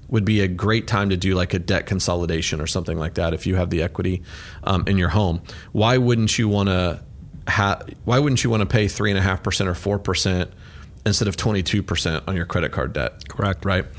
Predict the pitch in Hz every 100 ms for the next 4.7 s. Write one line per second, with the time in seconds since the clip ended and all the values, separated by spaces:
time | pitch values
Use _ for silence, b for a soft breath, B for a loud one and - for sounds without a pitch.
0 | B B B B - 113 107 107 - 131
1 | 110 107 - 104 113 110 120 104 104 98
2 | - 104 98 98 95 92 87 95 - 92
3 | 98 90 90 - 90 87 - 87 - 82
4 | - 92 90 80 78 73 -